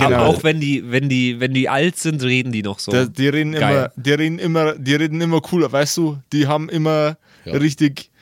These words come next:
Speaker 1: die haben den Slang,
Speaker 2: Okay.
Speaker 1: Bruder.
Speaker 2: Ist
Speaker 3: Und die
Speaker 2: okay.
Speaker 3: Orks, und die Orks reden wie so Gym-Dudes, so, so, so Bros einfach. So immer, es geht um, äh, es geht um Muckis und so.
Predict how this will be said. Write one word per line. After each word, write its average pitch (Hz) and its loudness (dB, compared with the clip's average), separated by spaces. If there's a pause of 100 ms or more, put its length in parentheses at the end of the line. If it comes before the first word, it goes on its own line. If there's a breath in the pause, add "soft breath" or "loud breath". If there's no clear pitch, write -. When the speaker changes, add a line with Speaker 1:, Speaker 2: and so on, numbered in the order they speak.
(280 soft breath)
Speaker 1:
die 135 0
haben 160 0
den 147 0
Slang, 143 -2 (260)
Speaker 2:
Okay. 139 -12
Speaker 1:
Bruder. 101 0 (100)
Speaker 2:
Ist 139 -6
Speaker 3:
Und 139 4
die 110 4
Speaker 2:
okay. 104 -2
Speaker 3:
Orks, 117 0
und 107 -6
die 107 -2
Orks 110 0
reden 110 0
wie 107 -2
so 101 0
Gym-Dudes, 95 -2
so, - -2
so, 87 -4
so 87 -2
Bros 92 0
einfach. 73 -10
So 78 -6 (320 soft breath)
immer, 95 0
es 82 -4
geht 90 -4
um, 82 -2
äh, 82 -4
es 76 -4
geht 90 -8
um 87 -2
Muckis 87 -4
und 76 -10
so. 73 -10